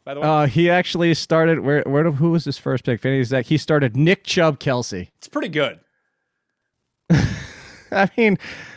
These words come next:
Speaker 2: just give him the league. <laughs>
Speaker 1: Yeah, well,
Speaker 2: Uh.
Speaker 1: we'll, we'll see about, I mean, I would prefer Najee Harris and Travis Kelce, although I tried to draft them in the reverse order, and that didn't happen.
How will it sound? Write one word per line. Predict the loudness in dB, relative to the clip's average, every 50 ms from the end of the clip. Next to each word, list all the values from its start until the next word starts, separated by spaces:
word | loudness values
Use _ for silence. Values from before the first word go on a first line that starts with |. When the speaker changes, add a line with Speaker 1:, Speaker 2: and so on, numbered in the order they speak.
| -18 _ 0
Speaker 2:
just | 0 0 0 2
give | 4 4 6 6
him | 6 4
the | 4 4
league. | 4 4 2 0 0 -4 -8 _
<laughs> | -6 -6 -6 -6 -8 -6 -2 -2 -2 -2 -4 _ _ _ _ _ _ _ _ _ _ _ _ _ _ _ -20 -20 _ _ _ _ _ -20 -20 -20 -20 -20 _ _ 0
Speaker 1:
Yeah, | 4 6 6 6
well, | 6 6 4
Speaker 2:
Uh. | 4 4 4 2 2 0 -2
Speaker 1:
we'll, | -2 -4 -4
we'll | -4 -6 -6
see | -4 -2 -2
about, | -2 -2 0 2 4
I | 4 4 2 2
mean, | -2 -4 -4
I | -2 0 0
would | 0 -2 -4
prefer | -6 -10 -12 -12 -12 -10
Najee | -8 -8 -8 -8 -8 -10 -14 -16
Harris | -12 -10 -8 -8 -8 -8 -10 -14 -14 -16 -16 -16 -16
and | -16 -14 -14 -14 -16 -18 -20 -20 -20 -20 -20 -20 _ _ _
Travis | -10 -10 -10 -10 -12 -16 -18
Kelce, | -18 -18 -18 -18 -18 -20 -18 -16
although | -14 -12 -10 -8 -8
I | -8 -8
tried | -6 -8 -8 -8
to | -10 -12
draft | -10 -8 -8 -8 -10
them | -12 -16 -16
in | -16
the | -16
reverse | -14 -14 -12 -10 -10 -10 -10 -12
order, | -14 -18 -20 -20 -20 -20
and | -18 -20
that | -20 -20
didn't | -20 -20 -20 -20
happen. | -20 -20 -20 -20 -20 -20 _